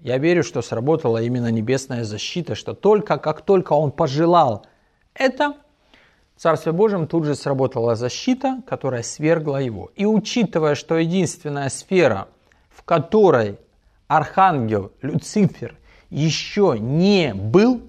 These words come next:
отмечен как тот, кто имел право там находиться, но и запрета не было, это была сфера естественный физический мир. Как только он был изгнан из Царства Божия, единственное царство, из которого он ещё не был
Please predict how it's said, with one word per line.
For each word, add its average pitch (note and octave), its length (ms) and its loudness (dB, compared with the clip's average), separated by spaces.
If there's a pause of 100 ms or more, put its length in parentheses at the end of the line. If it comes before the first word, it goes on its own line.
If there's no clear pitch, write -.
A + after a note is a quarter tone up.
(200)
отмечен F#3 840 -2
как - 280 -10
тот, F3 340 -2
кто E3 300 -6
имел D#3+ 320 2
право D#3+ 400 2
там D3 220 -4
находиться, C#3 680 -8 (1000)
но D#3 160 2
и - 180 2
запрета E3+ 560 2
не E3 160 -2
было, D#3 300 0 (400)
это F3 180 2
была E3 160 2
сфера A3 320 2
естественный D#3+ 520 -2
физический C3 540 -10
мир. G2 200 -6 (720)
Как - 280 -2
только B3 280 4
он D#3 180 2
был D3 260 0 (420)
изгнан D3+ 640 4
из C3 140 -8
Царства C3 500 -2
Божия, G#3+ 440 0 (180)
единственное D#3+ 840 0
царство, - 600 -2 (100)
из - 160 -6
которого F3 460 0
он D#3+ 140 0
ещё D#3 240 -4
не D#3 340 4
был A#2 200 0